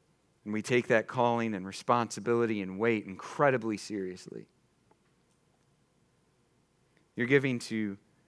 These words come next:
the worship music experience that you just got a few minutes ago here on Sunday mornings, and other worship nights and settings throughout the week. And I could just keep going on and on and on.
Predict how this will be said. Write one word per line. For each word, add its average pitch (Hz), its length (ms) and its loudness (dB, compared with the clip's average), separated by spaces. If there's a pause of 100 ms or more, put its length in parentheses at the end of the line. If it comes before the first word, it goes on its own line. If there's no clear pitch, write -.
(120)
the 107 100 -2
worship 127 540 2
music 131 460 -2
experience 139 720 0
that 120 140 -2
you 107 120 -6
just 117 380 -4
got 123 340 10
a 113 60 -2
few 120 240 -2
minutes 123 400 2
ago 127 300 4
here 131 360 2
on 107 120 2
Sunday 101 260 -4
mornings, 131 760 -2 (600)
and - 160 -20
other 113 240 0
worship 127 800 2
nights 131 560 4
and 95 180 -10
settings 131 520 2
throughout 120 320 4
the 120 60 -4
week. 123 280 -2 (580)
And 120 80 -2
I 135 80 6
could 143 120 0
just 139 180 -4
keep 139 160 -6
going 117 280 -2
on 123 280 4
and 120 100 -2
on 110 160 0
and 107 140 -2
on. 107 400 0